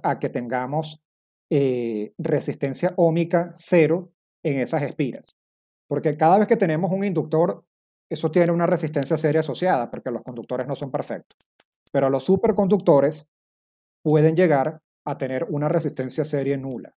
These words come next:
con lo cual nosotros podríamos tener una inyección de corriente finita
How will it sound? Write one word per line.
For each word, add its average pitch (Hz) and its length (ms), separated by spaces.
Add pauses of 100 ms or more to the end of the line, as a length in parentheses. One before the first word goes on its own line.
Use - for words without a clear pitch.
(120)
con 113 100
lo 113 140
cual 123 160
nosotros 156 320
podríamos 147 400
tener 151 440 (160)
una 147 180
inyección 156 360
de 165 120
corriente 156 440
finita 160 540